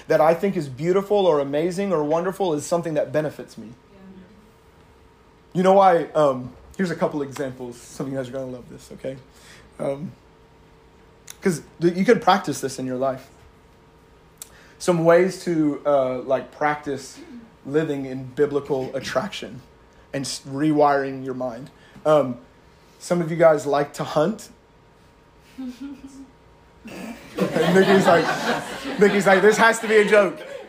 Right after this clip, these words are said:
Speaker 1: Listen, some of you guys like to hunt, and gosh darn it, there are so many times I know the purpose is to go shoot an animal, but ninety percent of the time, you don't shoot a darn thing.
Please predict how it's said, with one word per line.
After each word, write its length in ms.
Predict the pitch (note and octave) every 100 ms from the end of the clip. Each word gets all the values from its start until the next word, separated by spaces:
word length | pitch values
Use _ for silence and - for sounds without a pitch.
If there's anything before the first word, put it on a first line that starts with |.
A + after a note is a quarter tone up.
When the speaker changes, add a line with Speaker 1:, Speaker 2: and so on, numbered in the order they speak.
| F#3
Speaker 1:
Listen, 320 | G3 G#3+ F#3 - - - - - - - -
some 200 | A3+ A#3
of 100 | A#3+
you 60 |
guys 180 | A#3 A3+
like 160 | A3 G#3+
to 80 | G3
hunt, 340 | A#3+ A#3 A#3 - -
and 280 | F#3+ F3+ E3+
gosh 260 | G3+ A3
darn 300 | E3 G3 A#3
it, 100 | A#3+ A#3 - -
there 140 | F3+
are 100 | F#3+
so 160 | F#3 G3
many 160 | G3+ G#3
times 500 | G#3 G#3+ A3+ G#3+ - _ _ _ _ -
I 120 | E3
know 200 | F3+ F#3+
the 80 | F#3
purpose 400 | G3+ G3 G3+ F#3+
is 100 | F3
to 80 | F3+
go 120 | F3+
shoot 360 | F3 - G#3+ - -
an 100 | F3
animal, 400 | F#3 G#3 G#3+ G3
but 440 | D#3+ E3+ E3 -
ninety 340 | D#3 E3 F#3
percent 360 | F#3+ G3 F#3+ G3+
of 60 | G3
the 40 |
time, 220 | G#3 G3+
you 100 | F3+
don't 200 | G#3 D3+
shoot 180 | - F3
a 40 |
darn 320 | D#3+ E3+ F#3 F#3+
thing. 340 | G#3+ F3 C3